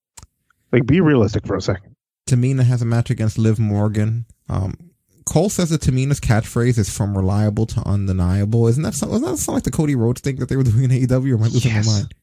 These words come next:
Speaker 2: You know, I believe Tamina went over. I don't know. I was half paying attention here. You know, fuck Liv
Speaker 1: Yeah, I
Speaker 2: push.
Speaker 1: think Tamina went over.
Speaker 2: Bianca Belair's decision was Sasha. With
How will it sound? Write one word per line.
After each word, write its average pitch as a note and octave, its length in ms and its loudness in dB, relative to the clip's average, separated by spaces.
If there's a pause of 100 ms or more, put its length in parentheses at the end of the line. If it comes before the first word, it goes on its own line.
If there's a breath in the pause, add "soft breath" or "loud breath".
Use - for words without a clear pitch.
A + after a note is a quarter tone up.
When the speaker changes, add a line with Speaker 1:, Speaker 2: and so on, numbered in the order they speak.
(380)
Speaker 2:
You - 80 -2
know, F2 220 0 (580)
I - 40 -6
believe A#2 220 0
Tamina A#2+ 360 0
went B2 160 0
over. A#2+ 200 2
I G#2+ 100 2
don't G2+ 80 0
know. F2+ 60 0
I F2 40 0
was F2 80 0
half G2 200 0
paying G2+ 200 0
attention G2+ 380 -2
here. G#2 200 -2 (840)
You - 60 -6
know, F#2+ 220 -2 (160)
fuck - 320 -4
Liv G#2+ 180 0
Speaker 1:
Yeah, C3+ 160 4
I - 40 6
Speaker 2:
push. C#3+ 80 2
Speaker 1:
think C3+ 180 0
Tamina A#2 220 -2
went A2 140 0
over. G#2+ 160 0 (580)
Speaker 2:
Bianca A#2+ 300 2
Belair's A2+ 360 2
decision B2+ 540 0
was A2+ 140 2
Sasha. G#2+ 520 2 (920)
With F#2+ 200 -2